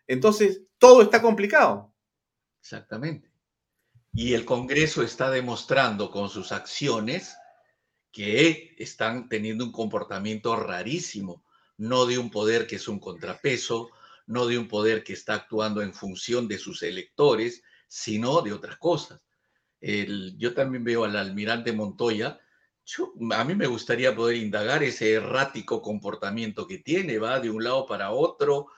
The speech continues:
Speaker 2: un día es opositor, otro día no. Hay cosas muy extrañas. Entonces, lo que yo reitero es lo siguiente.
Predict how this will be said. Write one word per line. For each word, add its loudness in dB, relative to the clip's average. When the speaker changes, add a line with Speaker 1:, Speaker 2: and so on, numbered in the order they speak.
Speaker 2:
un -4
día 2
es -2
opositor, -2
otro -2
día -6
no. 0
Hay -4
cosas 0
muy -2
extrañas. -8
Entonces, -4
lo 0
que -6
yo 2
reitero 4
es -8
lo -6
siguiente. -8